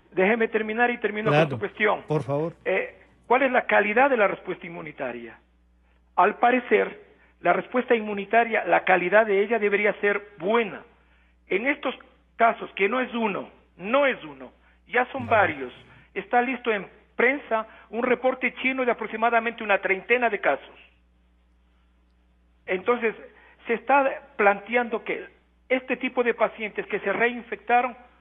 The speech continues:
Speaker 1: se están reinfectando, pero tienen un cuadro clínico leve. El paciente chino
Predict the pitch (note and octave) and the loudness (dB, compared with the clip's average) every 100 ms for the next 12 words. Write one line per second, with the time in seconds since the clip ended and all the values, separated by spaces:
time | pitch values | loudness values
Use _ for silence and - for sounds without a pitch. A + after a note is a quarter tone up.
0 | _ _ _ _ _ _ _ _ - A3 | _ _ _ _ _ _ _ _ -10 -2
1 | C4+ B3+ B3 A#3+ G3+ C4 C#4 C4 A3 G#3 | 0 0 -4 -6 -4 -2 -2 -2 -2 -2
2 | A#3+ A#3 A3+ A3 A3 A3+ G#3+ G#3+ A3 G#3+ | -4 -4 -6 -4 0 0 -2 -6 -8 -4
3 | F#3+ F3+ G3 G3+ D3+ B2 _ _ _ _ | -2 0 0 -2 -6 -16 _ _ _ _
4 | _ _ _ F#3+ F3+ A3 D4+ D#4 C#4+ - | _ _ _ -4 -2 0 -2 -6 -8 -6
5 | C4+ C4 F#3 | -6 -6 -6